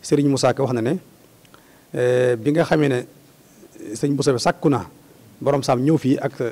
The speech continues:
ak, ak, ak, ak leen ci bokkam ya, xam naa sëñ, sëñ Cheikh Bousso lay, lay, lay doon, ndax moo feeñ ci way wa. Loolee misaal na ca, ca yooyu at la Alhaaji Seyxi Bousso dalee Saalum ñëw Bawol di Bousso,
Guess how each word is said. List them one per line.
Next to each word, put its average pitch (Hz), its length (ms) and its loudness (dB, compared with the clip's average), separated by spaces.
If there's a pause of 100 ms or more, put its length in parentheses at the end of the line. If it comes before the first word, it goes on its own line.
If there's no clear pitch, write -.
(200)
ak, 127 100 -8
ak, 127 280 -6
ak, 131 320 -6
ak 120 60 -4
leen 156 140 2
ci 170 80 2
bokkam 160 220 4
ya, 117 140 -2 (360)
xam 120 140 -4
naa 127 180 -2
sëñ, 131 200 -4
sëñ 135 160 -2
Cheikh 143 220 0
Bousso 127 220 0
lay, 120 140 -2
lay, 120 120 -4
lay 127 140 -2
doon, 120 120 -2
ndax 120 160 -8
moo 127 100 -2
feeñ 123 180 -2
ci - 60 -2
way 120 120 2
wa. 110 120 -2 (520)
Loolee 127 200 0
misaal 127 240 -2
na 120 120 -4
ca, 143 320 -2
ca 139 140 -4
yooyu 143 180 4
at 123 180 -2
la 123 120 -2
Alhaaji 127 340 -4
Seyxi 131 280 -2
Bousso 117 280 -2 (540)
dalee 139 320 2
Saalum 131 360 0
ñëw 127 300 -2
Bawol 139 220 0
di 117 80 -6
Bousso, 110 320 -6